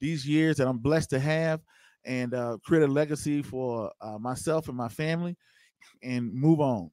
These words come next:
<laughs> That's not me. I might change when I'm forty. I don't know. Uh, Bling Blong said, "I made some good money on B A options today." Good on you. So I'm pretty sure he got some calls on B A. Uh, Lionel said, "B R K, Apple,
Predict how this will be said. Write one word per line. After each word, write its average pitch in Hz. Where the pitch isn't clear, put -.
<laughs> -
That's 127
not 143
me. 120
I -
might 185
change 202
when 139
I'm 123
forty. 123
I 123
don't 139
know. 95
Uh, 135
Bling 175
Blong 175
said, 160
"I 170
made 175
some 156
good 156
money 156
on 127
B 147
A 156
options 143
today." 110
Good 147
on 214
you. 95
So -
I'm 135
pretty 156
sure 147
he 143
got 139
some 123
calls 139
on 127
B 131
A. -
Uh, 139
Lionel 160
said, 151
"B 175
R 170
K, 170
Apple, 175